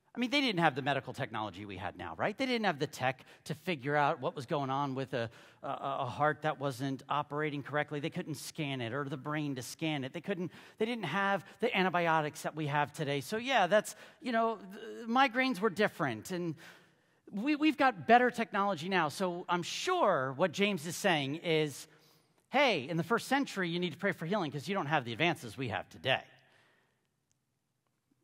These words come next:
Nope. Nope, I, I don't think so at all. Because James doesn't tell us, and, and neither does Jesus,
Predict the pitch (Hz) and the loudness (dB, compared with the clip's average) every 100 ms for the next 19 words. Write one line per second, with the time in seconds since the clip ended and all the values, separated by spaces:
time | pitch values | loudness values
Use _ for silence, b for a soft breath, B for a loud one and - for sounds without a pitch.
0 | _ _ _ _ _ _ 127 113 113 _ | _ _ _ _ _ _ -16 -14 -16 _
1 | _ _ _ _ _ _ _ _ _ _ | _ _ _ _ _ _ _ _ _ _
2 | _ 139 170 - 156 143 147 131 160 - | _ -10 -6 -4 -4 -2 -4 -4 -4 -4
3 | 120 143 156 - _ _ _ _ _ _ | -4 -2 -2 -6 _ _ _ _ _ _
4 | _ _ _ - 165 151 143 110 - 143 | _ _ _ -8 -2 0 -2 -6 -8 -2
5 | 175 208 151 113 127 107 95 127 - - | 0 -2 -4 -6 -6 -6 -4 -6 -10 -20
6 | _ _ _ _ _ _ - 160 165 175 | _ _ _ _ _ _ -2 0 0 -2
7 | 156 151 139 b b 139 165 202 208 202 | -4 -2 -6 b b 2 4 4 2 -2
8 | 190 143 131 101 127 - - | -4 -4 -8 -6 -10 -10 -16